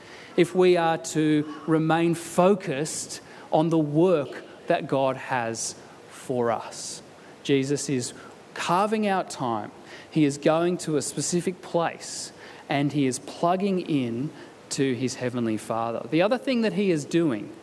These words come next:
is he is withdrawing from people. And I think time away from people, I've certainly found this to be true. Time away from people makes us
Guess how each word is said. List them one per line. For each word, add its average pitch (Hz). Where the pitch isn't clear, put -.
is 185
he 208
is 185
withdrawing 180
from 170
people. 156
And 185
I 202
think 196
time 233
away 226
from 208
people, 180
I've 226
certainly 214
found 170
this 151
to 156
be 151
true. 110
Time 247
away 208
from 220
people 180
makes 170
us 170